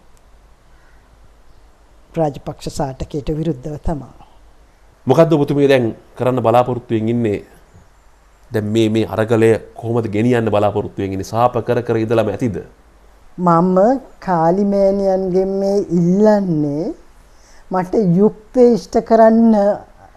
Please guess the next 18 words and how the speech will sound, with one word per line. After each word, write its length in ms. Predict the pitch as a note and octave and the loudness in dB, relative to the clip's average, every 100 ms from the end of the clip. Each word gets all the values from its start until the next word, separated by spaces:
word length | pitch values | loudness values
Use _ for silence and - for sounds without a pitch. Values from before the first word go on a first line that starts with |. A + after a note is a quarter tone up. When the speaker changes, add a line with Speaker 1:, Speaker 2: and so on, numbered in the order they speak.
| - | -20
Speaker 1:
ඉෂ්ට 180 | - - F#3+ | -10 -6 0
කරලා 320 | G3+ G3+ G#3+ | 2 4 6
දෙන්න 380 | F#3+ A#3+ G#3+ D3+ | 8 6 6 -2
කියලා. 460 | - C3 C3+ - - - - _ - - - - - - | -6 -10 -10 -14 -18 -20 -20 _ -20 -20 -20 -20 -20 -4
ඒක 340 | F3 F#3+ F#3+ | 2 2 2
මං 340 | G#3+ A#3+ A3 F#3 | 2 4 4 2
කියන්නේ 500 | - F#3+ G3+ A3+ A3 | 2 2 4 2 2
නැහැ 580 | G3 A3 A#3 B3+ A#3+ - | 0 -2 -2 -2 -4 0
ඒ 220 | F#3 F#3+ F3 | 2 4 4
යුක්තිය 480 | D#3+ D#3 - - A3+ | 0 -4 -8 -2 -2
ඉෂ්ට 220 | F#3 - A3 | -2 -2 -2
කරන්න, 600 | A3+ A3 A3+ A#3+ C4+ F4+ - - - - - | 2 2 0 0 -2 -4 -12 -20 -20 -20 -2
කාලි 280 | E3+ E3+ B3 | 0 2 4
මෑණියන් 680 | B3+ B3+ B3+ B3+ C4 A#3+ | 4 6 4 4 2 0
යුක්තිය 300 | B3 B3 C4+ | -2 -2 -4
ඉෂ්ට 180 | G#3 F#4 | -2 -2
කරන්න 400 | F#4 F#4+ C#4+ D3 | -2 0 0 -4
කියලා. 460 | - C#3 C3+ C3+ | -6 -8 -6 -12